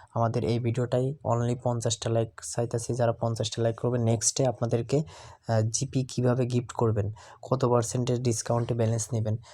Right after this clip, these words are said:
সকল সব কিছু আপনাদেরকে দেখানো হবে। যারা আমাদের প্রিমিয়াম পেইড মেম্বারশিপে সংযুক্ত হন, ভাই প্রিমিয়াম পেইড মেম্বারশিপে জ-, জয়েন হতে আপনাদের দুইশো পঞ্চাশ টাকা চার্জ লাগবে। যারা জয়েন হতে চান দ্রুত জয়েন হয়ে যান, কেননা প্রিমিয়াম পেইড মেম-,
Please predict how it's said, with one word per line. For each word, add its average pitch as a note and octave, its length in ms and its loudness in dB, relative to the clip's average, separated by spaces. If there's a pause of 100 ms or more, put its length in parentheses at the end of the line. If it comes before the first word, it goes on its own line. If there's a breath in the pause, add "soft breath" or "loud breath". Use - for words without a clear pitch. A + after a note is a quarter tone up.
(140)
সকল C#3 440 0
সব A#2+ 280 -2
কিছু B2+ 360 -2 (320 loud breath)
আপনাদেরকে A#2+ 420 0
দেখানো A2 280 4
হবে। G#2 160 4
যারা A2 240 4
আমাদের A#2 280 2 (1040 loud breath)
প্রিমিয়াম C3+ 340 2
পেইড B2+ 200 0
মেম্বারশিপে A#2 420 0
সংযুক্ত A2+ 500 0
হন, A2+ 260 2
ভাই A#2 120 0
প্রিমিয়াম A#2+ 380 -2
পেইড A#2+ 200 -4
মেম্বারশিপে A2+ 960 -4 (100)
জ-, A2+ 320 -2
জয়েন A#2 200 4
হতে A#2 460 0 (320 loud breath)
আপনাদের A#2 280 2
দুইশো A#2 340 0
পঞ্চাশ A#2 300 0
টাকা B2 200 0
চার্জ A2 320 4
লাগবে। G#2 300 0 (600 loud breath)
যারা A2 220 6
জয়েন A#2 200 4
হতে B2 160 -2
চান B2 180 -2
দ্রুত A#2+ 260 -2
জয়েন A#2 260 4
হয়ে A#2+ 120 2
যান, C3 180 -2
কেননা B2 240 -2
প্রিমিয়াম B2+ 380 0
পেইড B2+ 160 -2
মেম-, B2 220 0